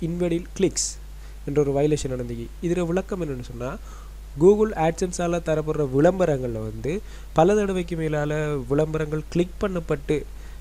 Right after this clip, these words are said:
அஹ், என்றதை Google வந்து, Google AdSense வந்து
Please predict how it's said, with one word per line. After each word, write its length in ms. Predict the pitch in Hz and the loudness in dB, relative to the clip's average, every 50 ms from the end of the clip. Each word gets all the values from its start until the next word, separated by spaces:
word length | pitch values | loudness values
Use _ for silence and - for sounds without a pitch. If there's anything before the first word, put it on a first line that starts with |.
| - - - | -12 -6 -2
அஹ், 500 | 127 127 127 127 127 127 123 - - - - - - | 0 0 2 2 2 0 0 -2 -2 -6 -8 -6 -4
என்றதை 420 | 165 143 139 139 131 139 139 139 131 | -4 -4 -2 -4 -2 0 -2 -2 0
Google 280 | 139 151 156 156 156 147 147 - - - - - | 0 0 0 0 0 -2 -2 -6 -10 -14 -12 -10
வந்து, 280 | 143 131 131 131 131 127 131 | -8 -8 -6 -4 -4 0 0
Google 240 | 151 156 156 147 | 2 2 4 4
AdSense 380 | 139 135 135 - - 139 123 - | 2 2 0 0 -2 -4 -4 -4
வந்து 180 | - 127 131 127 | -6 -4 -6 -4